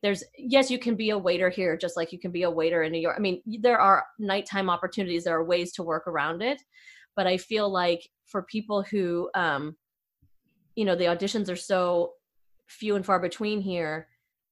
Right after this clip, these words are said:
that it's, it's more plausible to have a nine-to-five type job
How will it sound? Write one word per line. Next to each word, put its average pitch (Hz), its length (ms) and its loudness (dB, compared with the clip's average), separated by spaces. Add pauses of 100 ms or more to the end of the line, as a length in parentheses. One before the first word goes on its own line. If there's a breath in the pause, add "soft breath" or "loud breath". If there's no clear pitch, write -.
that 175 400 2
it's, 185 260 -4 (380)
it's 208 100 -10
more 214 260 2
plausible 180 460 -2
to 180 100 -6
have 165 520 -2
a 196 80 -4
nine-to-five 165 580 -2
type 151 260 -6
job 147 360 -2